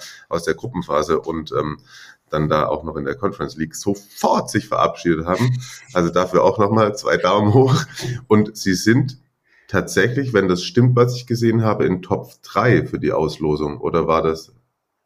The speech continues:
ich dachte nämlich erst Top vier, aber ist, ist das schon fix, die Töpfe? Ich habe irgendwo letztens so eine Grafik gesehen,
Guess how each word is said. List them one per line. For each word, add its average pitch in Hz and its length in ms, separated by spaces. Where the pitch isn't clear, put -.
ich - 80
dachte 85 300
nämlich 80 180
erst 92 240
Top - 220
vier, 98 440
aber 76 300
ist, 67 240
ist - 340
das 110 160
schon 98 180
fix, - 340
die 151 100
Töpfe? 165 520
Ich - 120
habe - 160
irgendwo 123 280
letztens 117 360
so 104 60
eine 90 100
Grafik - 380
gesehen, - 360